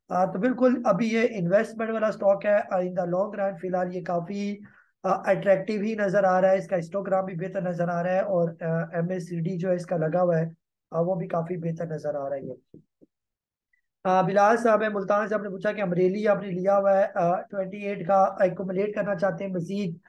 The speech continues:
accumulate करें सर अमरेली steel को। जब ये आ जाए तकरीबन, अ, बीस रुपये से नीचे नीचे, अभी इक्कीस रुपये अट्ठानवे पैसे का है, फिलहाल ये थोड़ा सा जो है वो डल नज़र आ रही है।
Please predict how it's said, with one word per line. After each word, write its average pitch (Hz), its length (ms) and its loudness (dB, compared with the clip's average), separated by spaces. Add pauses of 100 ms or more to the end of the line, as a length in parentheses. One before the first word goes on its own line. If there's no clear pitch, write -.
(380)
accumulate 226 480 0
करें 233 220 4
सर 233 160 2
अमरेली 208 340 -2
steel 220 260 -8
को। 214 140 -2
जब 202 220 4
ये 226 220 -4
आ 202 220 6
जाए 208 180 2
तकरीबन, 196 720 2 (440)
अ, 185 180 4
बीस 226 340 0
रुपये 208 220 0
से 220 120 -4
नीचे 180 300 -6
नीचे, 175 220 -2
अभी 202 200 0
इक्कीस 226 280 -4
रुपये 214 220 0
अट्ठानवे 185 300 0
पैसे 202 320 -2
का 196 160 2
है, 202 60 6
फिलहाल 202 380 2
ये 202 140 -4
थोड़ा 208 380 2
सा 202 160 0
जो 190 160 -2
है 190 100 4
वो 180 120 -4
डल 190 340 2
नज़र 175 220 -2
आ 160 100 -6
रही 160 260 -4
है। 151 80 -8